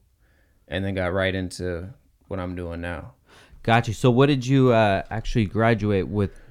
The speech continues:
Speaker 2: What degree?
Speaker 1: Um, kinesiology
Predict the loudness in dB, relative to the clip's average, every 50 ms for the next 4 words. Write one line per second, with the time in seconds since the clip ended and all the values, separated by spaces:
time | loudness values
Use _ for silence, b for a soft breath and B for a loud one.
0 | -20 -8 -4 -4 -2 -2 -2 -4 -2 0 0 0 -2 -4 -8 -14 -20 -20 -20 -20
1 | -20 -18 -18 -20 -14 -2 2 4 6 6 8 6 6 4 4 0 -2 -4 -6 -12
2 | -16 -20 _ -20 -20 _ _ _ _ _ _ _ _ _ _ _ _ _ _ _
3 | _ _ _ _ _ _ _ _ _ _ _ _ _ _ _ _ _ _ _ _
4 | _ _ -20 -8 -4 0 2 2 2 2 2 2 2 4 4 4 4 2 0 -2
5 | -4 -6 -6 -8 -10